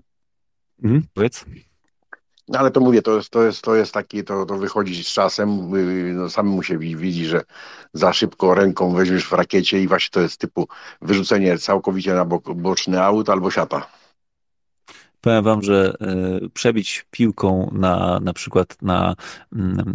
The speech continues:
Speaker 1: na cztery korty dalej nie stanowi żadnego problemu. Ta, e, ta sztuka to jest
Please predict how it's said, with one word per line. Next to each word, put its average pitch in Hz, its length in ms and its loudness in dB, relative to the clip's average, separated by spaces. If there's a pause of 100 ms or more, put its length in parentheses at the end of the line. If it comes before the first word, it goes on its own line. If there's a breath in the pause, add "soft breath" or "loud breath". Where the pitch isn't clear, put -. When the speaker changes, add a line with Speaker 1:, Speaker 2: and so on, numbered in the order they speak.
Speaker 1:
na 95 100 -2
cztery - 340 0
korty 95 320 -2
dalej 92 400 0 (260)
nie 107 80 -8
stanowi 101 340 0
żadnego 98 340 2
problemu. 98 460 0 (340)
Ta, 90 440 0 (360 loud breath)
e, 90 580 0
ta 90 120 0
sztuka - 460 0
to - 120 0
jest 98 420 2